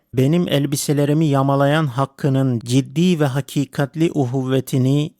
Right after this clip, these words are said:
ve talebeliğini tahminimden daha ileri terakki ettiğini bildim, çok mesrur oldum. Sabri kardeş,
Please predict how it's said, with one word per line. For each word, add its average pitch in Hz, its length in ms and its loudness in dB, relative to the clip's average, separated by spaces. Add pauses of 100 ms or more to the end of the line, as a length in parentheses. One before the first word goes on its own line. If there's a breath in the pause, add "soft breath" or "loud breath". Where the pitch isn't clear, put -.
ve 127 120 2
talebeliğini 131 960 0 (560)
tahminimden 156 960 2
daha 143 240 0
ileri 139 380 0
terakki 143 600 -2
ettiğini 127 580 -2
bildim, 139 520 0 (260)
çok - 340 0
mesrur 135 500 0
oldum. 104 460 -2 (920)
Sabri 143 480 0
kardeş, 117 680 -2